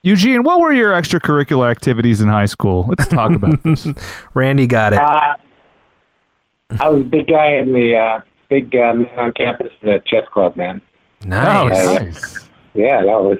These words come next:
Speaker 3: uh, it was cool. I was, uh, I think I was reigning champion for a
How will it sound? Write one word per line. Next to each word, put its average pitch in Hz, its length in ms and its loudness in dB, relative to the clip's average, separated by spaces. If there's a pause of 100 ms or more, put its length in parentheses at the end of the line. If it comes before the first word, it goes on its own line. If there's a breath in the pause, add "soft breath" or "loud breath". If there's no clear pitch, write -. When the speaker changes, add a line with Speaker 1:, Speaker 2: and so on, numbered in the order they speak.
Speaker 3:
uh, 95 420 0 (760 soft breath)
it 110 60 -2
was 107 200 2
cool. 113 180 2
I 113 100 4
was, 107 260 0
uh, 101 340 2
I - 1600 -20
think 180 140 0
I 151 40 2
was 127 140 -2
reigning 131 260 2
champion 117 500 -2
for 107 300 0
a 101 80 -2